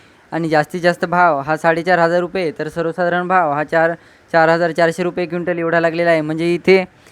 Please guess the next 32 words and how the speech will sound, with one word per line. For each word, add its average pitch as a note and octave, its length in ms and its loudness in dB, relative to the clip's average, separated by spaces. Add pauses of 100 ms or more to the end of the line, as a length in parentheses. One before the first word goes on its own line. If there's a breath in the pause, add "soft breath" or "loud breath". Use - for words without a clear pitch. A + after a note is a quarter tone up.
(180 soft breath)
वाशिम D3+ 320 0
मानसिंग F3+ 360 -6
बाजार F3 240 2
समितीमध्ये F3+ 520 -6
साडेचार E3+ 420 0
हजार F3 180 0
रुपये E3+ 220 -2
सोयाबीनला E3+ 400 -4
बाजारभाव E3 420 -2
लागू D#3+ 200 -4
शकतो. E3 280 -10
तुम्ही D#3+ 260 -10
जर D#3+ 120 -4
आजच्या D#3 300 -2
तारखेमध्ये E3 420 -4
सोयाबीन D#3+ 360 -6
विकायला E3 320 0
आणला E3 200 0
असेल D#3+ 300 -2 (440 loud breath)
तर D3+ 80 -6
तुम्ही E3+ 300 -6
साडेचार D#3+ 380 0
हजार E3 180 0
रुपये E3 200 -4
भाव D#3+ 200 -2
धरून E3 240 -4
चला E3 180 -2
मित्रांनो. D#3+ 360 -6
त्यानंतरची D#3+ 480 -6
पुढची E3 300 -8
बाजार E3+ 280 2
समिती F3 340 -8